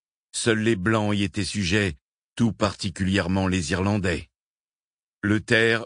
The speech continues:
eût été inutile, car on trouve ces informations dans l'encyclopédie médicale que Michael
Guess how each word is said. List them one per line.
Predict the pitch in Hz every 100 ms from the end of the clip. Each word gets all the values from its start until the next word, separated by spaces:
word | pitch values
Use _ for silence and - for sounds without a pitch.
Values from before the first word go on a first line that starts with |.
| -
eût | 113
été | - 110 120 110
inutile, | 104 107 - - 73 67 65 - _ _ _ _ _
car | 90 80
on | 90
trouve | 85 107 92
ces | - 90 76
informations | 87 92 87 90 - 101 104 87 _ _ _
dans | 98 92 92
l'encyclopédie | 92 110 98 - 101 101 87 98 80 87
médicale | 90 82 80 101 90 78
que | 90
Michael | 87 95 80 - 87 87 85